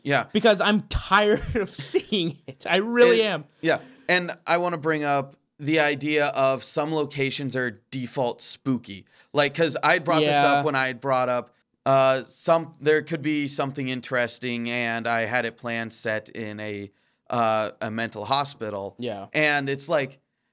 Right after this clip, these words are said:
Speaker 1: "Oh, it's automatically spooky, and I'll no longer be taken seriously if I use that." It's some bullshit, because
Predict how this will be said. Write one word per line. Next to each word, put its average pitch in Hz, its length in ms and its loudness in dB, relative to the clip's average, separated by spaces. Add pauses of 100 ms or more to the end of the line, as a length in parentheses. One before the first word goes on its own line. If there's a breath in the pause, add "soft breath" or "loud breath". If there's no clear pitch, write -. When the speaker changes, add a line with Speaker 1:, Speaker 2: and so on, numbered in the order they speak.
(300)
Speaker 1:
"Oh, 175 300 2
it's 156 180 -2
automatically 151 880 0
spooky, 151 560 0
and 139 140 -2
I'll 135 160 0
no 131 240 -2
longer 143 280 -4
be 139 120 -6
taken 143 320 -8
seriously 131 720 -4
if 123 160 -8
I 123 120 2
use 117 480 -2
that." 110 380 -2 (640)
It's 175 140 -4
some 208 260 -4
bullshit, 180 440 0
because 139 340 0